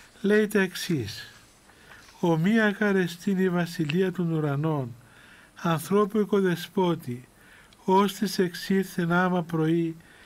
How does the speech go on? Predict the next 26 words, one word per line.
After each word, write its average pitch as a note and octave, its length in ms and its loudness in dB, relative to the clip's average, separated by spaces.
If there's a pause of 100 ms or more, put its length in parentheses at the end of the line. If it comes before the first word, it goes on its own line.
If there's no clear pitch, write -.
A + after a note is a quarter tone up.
(240)
μισθώσαστε F#3+ 800 0
εργάτας E3+ 800 0 (420)
εις E3+ 160 -2
των E3+ 200 0
αμπελών D#3+ 560 2
αυτού. D3 460 -4 (920)
Και F3+ 180 2
συμφωνήσας G3 800 0
μετά G3 240 2
των F3+ 160 0
εργατών, D#3+ 720 0 (540)
εκ F3 160 -2
διναρίου E3 580 2
την G3+ 160 -2
ημέρα, D#3 680 0 (520)
απέστειλεν G3 800 0
αυτούς F3+ 420 0
εις - 100 -12
των F#3+ 160 0
αμπελών E3 680 0
αυτού. C3+ 500 -6 (960)
Και - 120 2
εξερθών F#3 600 2
περί G3+ 280 2
τρίτην G3 420 -2
ώραν, D#3 500 2